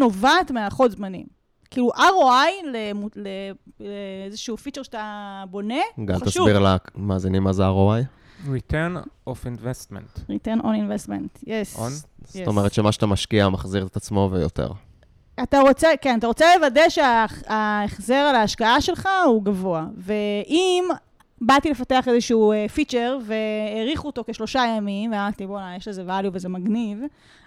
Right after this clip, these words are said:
Speaker 1: אז ה-R O I חיובי, נכון? אבל אם הדבר שהיה אמור לקחת שלושה ימים בסוף לוקח שלושה שבועות,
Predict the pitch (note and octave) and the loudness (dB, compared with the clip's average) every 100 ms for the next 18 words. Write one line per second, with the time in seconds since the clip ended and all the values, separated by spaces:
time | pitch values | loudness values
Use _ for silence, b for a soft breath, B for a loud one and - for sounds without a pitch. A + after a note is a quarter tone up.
0 | b G3+ G#3 A#3+ A#3 A3 G#3+ A#3+ C4 D4+ | b -6 2 4 6 4 2 -2 -2 -2
1 | G#3 G3+ G#3+ A#3+ B3+ C4+ - G#3 G#3+ C#4 | -4 -8 -8 -4 -4 -4 -6 -4 0 2
2 | D4+ C#4+ B3+ A#3+ C4 C4+ C4 B3+ B3 - | 4 4 4 2 2 2 2 2 0 -4
3 | A3+ B3 B3+ A3 C4 A#3 A3+ C4+ B3+ - | -2 0 0 0 -4 -4 -2 0 0 -2
4 | G#3 B3+ B3+ G#3 G#3 F4 F4 - | -6 -4 -2 -2 6 6 4 -4